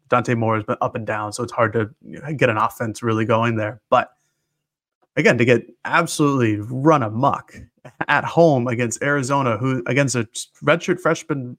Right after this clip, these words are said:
quarterback who's been really good, honestly, but forty-four to six at home, good heavens, like, that's gotta suck. And then it's like, all right, all right. Then Sunday comes around. It's like, "Oh, who do we have on the schedule? Oh, that's right. Yeah, number nine, Oregon.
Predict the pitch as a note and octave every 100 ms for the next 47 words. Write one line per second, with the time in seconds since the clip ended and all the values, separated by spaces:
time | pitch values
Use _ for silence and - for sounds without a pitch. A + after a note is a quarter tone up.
0 | - - D#3 A#2+ G#2 C2+ - - C3+ A#2+
1 | C3+ A#2+ B2 - B3+ D3 E3 C#3 A#2+ C#3
2 | B2 - B2 B2 B2 - - _ _ _
3 | _ _ _ _ _ _ _ _ G#3+ A3
4 | B2+ G3 D3 - E3 D#3 - - D#3+ B2+
5 | A2+ _ _ _ _ F#3 D3 D3+ - -
6 | - - _ - B2 A#2+ F3 F3+ C#3 -
7 | - - A#2+ - - - C#3 C#3 C#3 C3+
8 | B2 _ _ _ - B2+ B2+ C#3+ A#2+ A#2
9 | A2 G#2 G2+ B2+ A2 - B2+ A#2+ A2+ B2
10 | A#2 A#2 A2+ A2 B2+ B2 F3 D3 D#3+ D#3+
11 | D#3+ D3+ C#3+ B2+ D3+ D3+ E3 E3 - _
12 | _ _ C#3+ C3+ B2 C3 - A2+ A2+ C3+
13 | B2 B2 B2+ B2+ A#2+ A#2+ A#2+ A#2 A#2 A2
14 | A2+